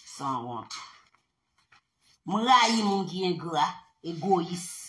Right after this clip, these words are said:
visye, vòlè. E, nan, ye, izi cheri, m pa fè pou fè sa.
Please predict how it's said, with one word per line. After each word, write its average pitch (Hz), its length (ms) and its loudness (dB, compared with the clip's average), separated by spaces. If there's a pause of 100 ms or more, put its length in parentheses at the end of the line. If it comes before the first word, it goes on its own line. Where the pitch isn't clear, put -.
(360)
visye, 185 460 -4 (180)
vòlè. 156 460 0 (2250)
E, 190 120 2 (1500)
nan, 320 320 6
ye, 269 220 4 (160)
izi 196 180 -2
cheri, 175 240 2
m 151 80 -2
pa 175 80 -4
fè 156 160 -8
pou 117 140 -8
fè 123 160 -8
sa. - 100 -12